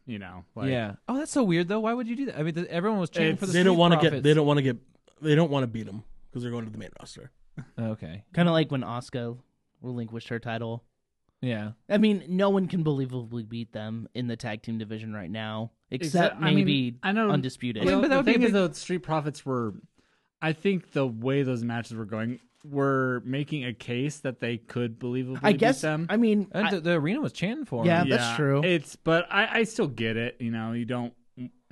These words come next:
Speaker 1: you don't wanna beat 'em on the way out to go be a dominant force on the main roster. Like, I
Speaker 4: Yeah.
Speaker 2: Yeah, I mean, I
Speaker 1: it
Speaker 2: get, I
Speaker 1: sucks
Speaker 2: get it.
Speaker 1: because of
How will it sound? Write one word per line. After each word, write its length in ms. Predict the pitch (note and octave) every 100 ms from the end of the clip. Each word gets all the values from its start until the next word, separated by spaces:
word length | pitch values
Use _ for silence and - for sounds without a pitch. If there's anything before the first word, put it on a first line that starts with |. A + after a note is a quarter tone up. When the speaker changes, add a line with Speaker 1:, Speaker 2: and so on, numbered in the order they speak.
| _ _ _ -
Speaker 1:
you 120 | B2+
don't 160 | C3+ C#3
wanna 200 | C3+ B2
beat 180 | A#2+ A#2+
'em 120 | A#2
on 260 | A#2 A2+ B2
the 120 | -
way 220 | A2+ A2+ A2
out 280 | G#2+ A2 - A#2+
to 100 | B2+
go 560 | A2 G2+ G#2 A#2+ B2+ A#2
be 220 | F#2+ A2+
a 40 | G#2
dominant 440 | G#2+ G#2+ G#2 G2
force 260 | - G#2 G#2
on 60 |
the 60 | F#2
main 200 | F2 E2+
roster. 460 | E2 E2+ - F#2 F2+
Like, 220 | F#2+ F#2 - -
I 60 |
Speaker 4:
Yeah. 220 | C3+ A2+ A2+ - _
Speaker 2:
Yeah, 120 | D4 A#2
I 20 | F#2
mean, 140 | D#3+
I 40 |
Speaker 1:
it 40 | A#2+
Speaker 2:
get, 120 | F#2+
I 40 |
Speaker 1:
sucks 260 | F#3+ G3 G#2+
Speaker 2:
get 60 | A2+
it. 60 | E3+
Speaker 1:
because 380 | - D3+ C3+ C3
of 340 | B2 A2 C3+